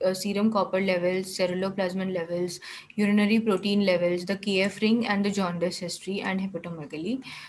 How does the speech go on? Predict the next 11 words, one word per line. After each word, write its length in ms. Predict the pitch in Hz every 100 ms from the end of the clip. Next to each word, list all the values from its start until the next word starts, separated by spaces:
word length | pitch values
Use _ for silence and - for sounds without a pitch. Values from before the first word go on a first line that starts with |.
| -
So 200 | - 226
let 220 | 220 196 233
us 180 | 254
look 240 | 220 208 220
at 180 | 220 220
what 240 | 180 180
is 140 | 226
the 100 | 233
status 560 | 240 214 185 196 240 -
of, 400 | 196 190 190 - -
uh, 360 | 185 170 170